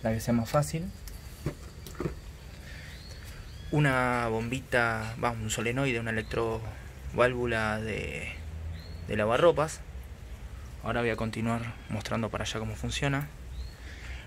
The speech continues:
Para controlar esto, obviamente, mandamos el cable por ahí. Hay que emprolijarlo.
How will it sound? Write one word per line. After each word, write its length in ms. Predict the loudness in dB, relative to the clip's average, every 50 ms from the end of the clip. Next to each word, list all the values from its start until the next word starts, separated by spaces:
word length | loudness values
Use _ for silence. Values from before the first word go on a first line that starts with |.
| 2 6
Para 160 | 8 8 8
controlar 500 | 8 6 4 6 6 8 8 8 8 8
esto, 340 | 6 4 4 2 2 2 2 0 -2 -6 -8 -6 -4
obviamente, 500 | -2 0 0 2 2 2 2 2 0 0 -2 -4 -8 -8 -10 -10 -10 -10 -10 -8 -8
mandamos 460 | -6 -6 -6 -4 -6 -6 -6 -4 -6
el 100 | -6 -6
cable 300 | -4 -6 -4 -4 -6 -6
por 180 | -6 -4 -2
ahí. 340 | 0 2 4 4 4 2 0 -4 -8 -10 -10 -12 -10 -10 -10 -10 -10 -10 -10 -8 -8 -8 -8 -6 -8 -8 -8 -10 -8 -6 -4
Hay 80 | 0
que 80 | 2 2
emprolijarlo. 640 | 2 2 0 0 0 2 4 4 4 4 2 0